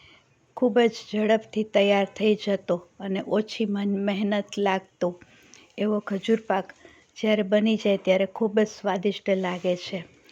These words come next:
ખજૂર પાક બનાવવા માટે આપણે, મેં અહીંયા બસો ગ્રામ ખજૂર લીધો છે, ચાર પાંચ અંજીર લીધા છે, જેને મેં થોડી વાર પાણીમાં પલાળી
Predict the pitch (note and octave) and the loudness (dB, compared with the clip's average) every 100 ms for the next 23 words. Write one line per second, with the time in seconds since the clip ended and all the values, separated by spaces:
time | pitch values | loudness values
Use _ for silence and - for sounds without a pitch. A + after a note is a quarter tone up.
0 | - - _ - A3 A#3+ B3 B3 A3 G#3+ | -20 -20 _ -4 0 4 4 4 0 2
1 | A3 G#3 G3+ G#3 G3+ G3+ G3+ G#3 G3 F#3 | 2 4 2 2 0 -4 0 0 0 -2
2 | G3 F3+ - _ _ _ - - - - | 0 0 -2 _ _ _ -20 -20 -14 -2
3 | A3 A3 G#3+ G#3+ G3+ F#3+ - G3+ G#3+ A#3+ | 2 4 4 2 0 -4 -6 -4 -2 0
4 | A3 G#3+ G3+ F#3+ G3+ F#3 A3+ A3 G#3+ G#3+ | 2 2 0 -4 -6 -4 0 0 0 0
5 | A3 G#3+ G#3+ A#3+ A#3 - _ _ _ _ | 0 0 0 -4 -4 -10 _ _ _ _
6 | _ - G#3 G#3 - G3 F#3+ G3 G3 - | _ -2 0 0 -2 -4 -4 -4 -4 0
7 | A3+ G#3 G#3 G#3+ A3 G#3 - A3+ A3 _ | 2 2 2 0 0 0 0 -4 -4 _
8 | _ _ _ _ - G#3+ G#3 G#3 G3+ F#3+ | _ _ _ _ -2 0 2 2 0 -4
9 | - A3 G#3+ G#3 F#3+ - G#3 G#3 G#3 F#3+ | 0 2 2 2 -2 -2 -2 0 -2 -4
10 | - G#3+ A3 A#3 A#3+ G3+ | 0 2 4 4 2 0